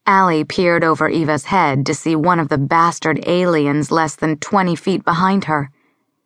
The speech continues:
In his hand was some type of device,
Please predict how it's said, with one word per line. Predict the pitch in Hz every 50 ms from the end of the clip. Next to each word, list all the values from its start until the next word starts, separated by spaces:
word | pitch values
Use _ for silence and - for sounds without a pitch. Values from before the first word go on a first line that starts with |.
| _ _ _ _ _ _ _ _ _ _ _ _
In | 214 202
his | 196 190 -
hand | - 220 254 277 262 190 156 147 147 -
was | - 160 151
some | - - - 190 190 180
type | - 208 202 190 196 -
of | 170 139 135
device, | 165 156 139 147 190 208 214 180 - - - -